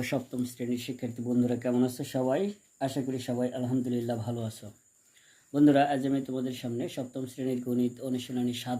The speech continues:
দশমিক দুই সরল সমীকরণ অধ্যায়ের সাত নম্বর অঙ্কের সমাধান নিয়ে উপস্থিত হয়েছি। আমাদের সাত নম্বর অঙ্কটি দেওয়া আছে, দুইটি সংখ্যার যোগফল ফিফটি ফাইভ এবং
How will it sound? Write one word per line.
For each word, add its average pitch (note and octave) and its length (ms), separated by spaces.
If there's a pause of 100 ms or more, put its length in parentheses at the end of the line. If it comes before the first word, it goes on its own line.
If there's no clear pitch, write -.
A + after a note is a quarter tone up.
দশমিক B2 420
দুই C#3 220 (140)
সরল B2 400
সমীকরণ A#2+ 580
অধ্যায়ের C#3 480 (480)
সাত D#3 280
নম্বর D3 240
অঙ্কের B2 300
সমাধান B2 340
নিয়ে A#2 180
উপস্থিত A#2 380
হয়েছি। A2 280 (840)
আমাদের C3+ 240
সাত D3 240
নম্বর D#3 260
অঙ্কটি C#3 420
দেওয়া A#2 220
আছে, C3+ 200 (580)
দুইটি C#3+ 380
সংখ্যার D#3 380
যোগফল C3+ 540 (520)
ফিফটি B2+ 360
ফাইভ C3 240 (180)
এবং C3 120